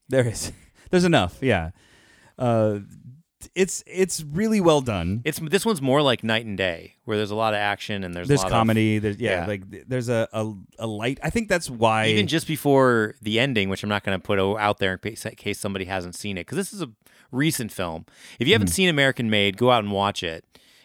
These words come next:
Speaker 2: It's a recent film. I think it's on probably H B O Go.
Speaker 1: It might
Speaker 2: If
Speaker 1: be.
Speaker 2: you haven't gone, seen it,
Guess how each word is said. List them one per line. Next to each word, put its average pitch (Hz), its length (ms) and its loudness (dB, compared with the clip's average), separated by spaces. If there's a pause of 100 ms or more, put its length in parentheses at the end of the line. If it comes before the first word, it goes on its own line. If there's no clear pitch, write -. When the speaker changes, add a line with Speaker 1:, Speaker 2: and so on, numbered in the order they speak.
Speaker 2:
It's 104 140 -6
a 123 60 2
recent 127 340 -2
film. 107 340 0
I 104 100 0
think 120 160 -2
it's 120 140 -2
on 104 600 0
probably 104 260 0
H 101 160 -4
B 107 100 0
O 101 80 2
Go. 90 400 0 (520)
Speaker 1:
It - 60 -16
might 180 120 -2
Speaker 2:
If 110 60 -4
Speaker 1:
be. - 100 -2
Speaker 2:
you 120 80 0
haven't 123 280 2
gone, 120 340 0
seen 113 260 -2
it, 104 200 0